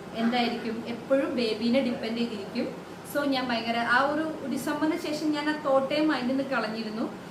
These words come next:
അയ്യോ, എനിക്ക് വാവയില്ലല്ലോ എന്നുള്ള ആ ഒരു തോട്ടൊക്കെ മൈൻഡിൽ നിന്ന് എടുത്ത് കളഞ്ഞ് ഭയങ്കര ഹാപ്പിയായി, എല്ലാത്തിലും ഇൻവോൾവായി നല്ല രീതിയിൽ ഞാൻ മുന്നോട്ട് പോകുമ്പോഴാണ് ഞങ്ങൾക്കൊരു വാവയുണ്ടായത്.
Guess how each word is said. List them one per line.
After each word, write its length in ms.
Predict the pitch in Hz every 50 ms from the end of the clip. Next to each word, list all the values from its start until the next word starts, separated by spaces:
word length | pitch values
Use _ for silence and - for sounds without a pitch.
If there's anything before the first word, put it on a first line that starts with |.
| - - -
അയ്യോ, 220 | 262 254 262 285 285
എനിക്ക് 220 | 269 247 262 294
വാവയില്ലല്ലോ 640 | 285 269 262 247 254 277 277 262 240 247 254 254 262
എന്നുള്ള 240 | 269 269 247 247 247
ആ 120 | 247 247
ഒരു 260 | 247 247 254 269 269 262 - 277
തോട്ടൊക്കെ 400 | 247 240 233 - 254 247 254 269
മൈൻഡിൽ 300 | 269 247 226 220 220 233
നിന്ന് 120 | 247 240
എടുത്ത് 260 | 240 220 208 208 269
കളഞ്ഞ് 280 | 254 247 226 220 233 - 226
ഭയങ്കര 640 | 226 185 185 190 208 233 240 233 - 294 294 302 302
ഹാപ്പിയായി, 680 | 277 226 220 220 - - 269 247 240 233 - 508 - - - - - -
എല്ലാത്തിലും 420 | - 233 240 240 240 240 254 269 269
ഇൻവോൾവായി 540 | 269 247 240 240 233 247 247 247 254 254 254
നല്ല 300 | 247 233 226 240 240 254
രീതിയിൽ 380 | 262 233 277 277 294 311 285
ഞാൻ 160 | 277 262 247 240
മുന്നോട്ട് 360 | 233 220 214 214 214 214 240
പോകുമ്പോഴാണ് 880 | 233 - 226 214 214 208 214 208 208 214 254 370 - - - - - - - - 220
ഞങ്ങൾക്കൊരു 480 | 214 208 208 208 214 - 233 214 208 214 208 - -
വാവയുണ്ടായത്. 800 | 214 202 185 185 185 202 202 202 - 180 180 180 180 180 180 240